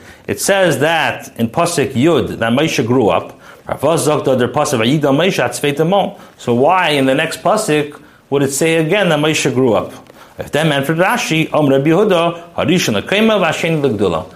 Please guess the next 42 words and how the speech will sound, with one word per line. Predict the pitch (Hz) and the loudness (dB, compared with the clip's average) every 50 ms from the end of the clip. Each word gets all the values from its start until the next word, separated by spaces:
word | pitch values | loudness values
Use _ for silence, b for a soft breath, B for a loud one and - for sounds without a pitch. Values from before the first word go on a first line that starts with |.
| B B B | B B B
So | - - 98 | -8 -4 -2
Rashi | 117 139 156 - 175 170 | -2 0 0 -2 -2 -2
answers | 170 190 214 214 208 - 160 160 147 135 | -2 0 -2 -2 -2 0 0 0 0 0
that | 139 135 | 0 -2
the | 139 | -2
first | 127 - - 190 190 175 - - | -4 0 0 2 2 2 2 0
one | 156 151 143 135 127 120 - - - - | 0 0 0 0 -2 -4 -6 -8 -12 -6
is | - 147 165 156 139 123 110 | -2 0 2 2 2 2 0
that | 117 113 | -2 -2
he | 117 123 | -2 -4
grew | 117 113 135 151 156 151 | -2 0 2 2 4 4
up | 147 139 120 - - - | 4 4 2 0 -2 -4
in | - 135 135 113 | -4 -2 -2 -2
height, | 92 - - 107 110 175 233 233 - - - B B B B B B B - | -2 -2 -2 0 0 0 0 0 -4 -10 -20 B B B B B B B -6
and | - 123 | -4 -2
the | 131 | -2
second | 123 - - 320 - - 190 165 160 151 - - - - - | -2 -2 -2 -2 -2 -2 -2 -2 -2 -2 -4 -10 -18 -18 -18
is | - - 147 160 156 143 135 127 | -8 -2 0 2 2 2 2 0
that | 120 131 | -2 -2
he | 104 131 123 | -2 -4 -6
grew | 110 - 131 147 139 135 110 | -4 -2 0 2 2 2 2
in | 92 127 123 113 107 107 107 104 - - - - - - - - - - | 0 -2 -2 0 0 0 -2 -4 -6 -10 -18 -20 -20 -20 -20 -20 -20 -20
stature, | - - - - 127 127 120 - - - 113 101 98 98 | -18 -8 -4 -2 -2 -2 -2 -4 -6 -4 -2 -2 -2 -2
in | - 110 117 107 | -2 -2 -2 0
rank. | 104 87 73 - - - - - - - - - - - - - B B B B B B B B B - - | 0 -2 -4 -6 -10 -16 -20 -20 -20 -20 -20 -20 -20 -20 -20 -20 B B B B B B B B B -18 -8
So | - | -4
the | - 117 | -2 0
Rebbe | 151 160 147 | 0 0 0
asks, | 135 135 170 175 147 135 - - - - - | 0 0 0 0 0 0 -2 -4 -6 -4 -4
"Der | 120 110 | -4 -2
Biur | 98 131 180 190 170 151 | 0 2 2 4 4 4
is | 123 127 | 2 2
aber | 139 165 165 143 | 2 2 2 2
lechoire | 127 113 - 135 143 170 160 | 0 0 0 0 0 0 2
in | 139 131 117 | 2 2 0
ganz | 139 156 180 170 - | 0 0 0 0 -2
nicht | 151 135 131 | -4 -4 -4
verstandig." | - 123 - - - 101 92 85 78 - - - - | -4 -6 -6 -4 -4 -4 -4 -6 -8 -14 -18 -20 -16
This | - 90 127 175 170 - - - | -6 -4 -4 -2 -2 -4 -6 -8
explanation | 127 131 - - - 139 143 175 196 196 - - 139 | -8 -8 -8 -8 -6 -4 -2 0 -2 -2 -2 -4 -6
is | 131 117 | -6 -4
not | 131 143 147 147 135 - - | -2 -2 -2 -2 -4 -6 -10